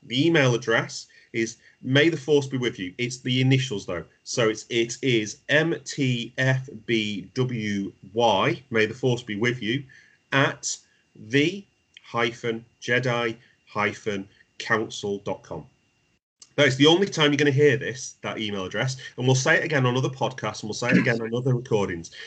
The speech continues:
but you'll only hear it from here. So you have to know how to get it. You need to email us, and the title of your email has to be Empire. Okay? So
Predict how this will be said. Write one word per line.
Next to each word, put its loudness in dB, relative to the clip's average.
but 0
you'll 4
only 6
hear 6
it -6
from -4
here. -2
So -10
you -6
have -2
to -2
know 4
how -6
to -16
get -6
it. -10
You -2
need 2
to -8
email 0
us, -2
and -2
the 2
title 0
of -4
your 2
email -2
has 0
to -6
be 0
Empire. -4
Okay? 2
So 2